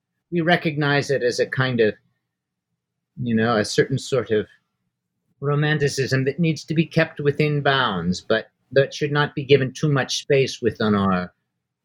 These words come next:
political, social thought. And that's,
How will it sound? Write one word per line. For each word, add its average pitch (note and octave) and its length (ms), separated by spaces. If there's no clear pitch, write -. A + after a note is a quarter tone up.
political, A2 580
social F#2 560
thought. - 580
And A#2+ 100
that's, - 500